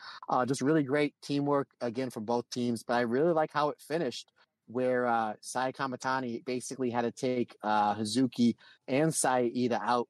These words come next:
to the floor. And then we saw the, uh, basically it was triple teamwork. It was the Magic Killer and then Azumi hitting the double stop onto Hana. Yes, it's Hana eating another fall, but at the same time, it took a double team from the tag champs and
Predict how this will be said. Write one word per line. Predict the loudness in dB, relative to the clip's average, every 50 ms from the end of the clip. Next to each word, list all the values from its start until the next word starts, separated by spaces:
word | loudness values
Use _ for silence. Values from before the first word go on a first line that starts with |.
| _
to | -12 -8
the | -8 -8
floor. | -8 -6 -2 0 0 2 0 0 -2 -6 _ _ _ _ _ -6
And | -4 -2 0
then | 0 0 0
we | 0 -2
saw | 0 0 0 2 2
the, | 0 0 -2 -4 -4 -6 -6 -2
uh, | 0 2 2 2 0 0
basically | -2 -2 -2 -2 -4 -6 -4 0 0 2
it | 2
was | 2 0 -2 -2
triple | -2 -4 -2 -2 -2
teamwork. | -2 0 0 2 2 0 -2 -2
It | -4
was | -4 -4 -4
the | -4 0
Magic | 0 0 0 0 -2 -4 -6
Killer | -2 -2 0 2 2 0 -2 -4 -10 _ _ _
and | -6 -4 -2 0 2
then | 2 2 2
Azumi | 0 0 0 0 0 0 0
hitting | 0 2 2 2
the | 0 0
double | 0 0 0 0 0
stop | -2 0 0 0 0 0 -2
onto | -2 0 0 0 -2 -4 -4 -2
Hana. | 0 0 2 0 0 -2 -4 -4
Yes, | -2 0 0 0 -2 -4
it's | -8 -6
Hana | -4 -2 0 0 0 -2 -4
eating | -4 -4 -2 -2
another | 0 -2 0 -2 -2
fall, | -4 -2 -2 2 4 4 4 2 0 -4 -16 -20 _ _ _ _
but | -6 -4
at | -4
the | -4
same | -4 -2 -2 0 0 0
time, | -2 -2 -2 0 0 0 0 -2
it | -6 -8
took | -8 -8 -6 -6
a | -6
double | -6 -2 -2 -2 0 0 0
team | -2 -2 -4 -2 -2 -2 -2
from | -4 -4 -4
the | -4 -4
tag | -4 -2 0 0 0 0
champs | -2 -6 -8 -6 -6 -6 -8 -8 -12 -14 -12 _
and | -4 -4 -2 -4 -4